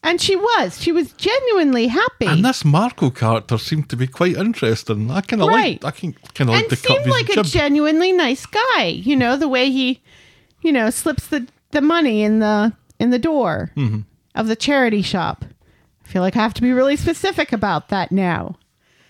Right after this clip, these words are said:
Speaker 1: You know, and seems genuinely interested in Beth and speaks to Beth in complete sentences. You know?
Speaker 2: You're a big one for complete sentences.
Speaker 1: I am such a big one for complete, that's why I'm with you.
Speaker 2: Do you realise that you didn't complete that sentence?
Speaker 1: Yes.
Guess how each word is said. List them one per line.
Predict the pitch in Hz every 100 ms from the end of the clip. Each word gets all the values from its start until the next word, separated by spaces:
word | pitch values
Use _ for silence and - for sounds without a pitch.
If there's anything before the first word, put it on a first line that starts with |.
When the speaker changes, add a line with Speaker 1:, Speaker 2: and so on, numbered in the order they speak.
| _ _ _ _
Speaker 1:
You | 285
know, | 277 277 320
and | - 320
seems | - 349 359 -
genuinely | - 262 339 349 339 320 320 294
interested | 311 349 302 - 294 285
in | 285
Beth | 247 269 233 160 - -
and | 220 220
speaks | - 285 311 -
to | 349
Beth | 254 233 233
in | 247
complete | - 254 - 247 233
sentences. | 339 349 320 262 - 196 180 - - - _ _ _ - - - -
You | 302
know? | 392 403 - - -
Speaker 2:
You're | 135 147
a | 120
big | 135 131
one | 117
for | 113
complete | 110 107 - 117
sentences. | - 104 98 262
Speaker 1:
I |
am | 262 240
such | 233 - 233 -
a | 208
big | 214
one | 202 196 202
for | 196
complete, | 208 208 196 _
that's | - -
why | 220
I'm | 220
with | 196 175
you. | 262 311 - _ _ _ _ - - - _
Speaker 2:
Do | -
you | 143
realise | 123 110 107
that | 101
you | 107
didn't | 110 117 104
complete | 104 104 110
that | 98 92
sentence? | 120 110 98
Speaker 1:
Yes. | 247 254 - - - - -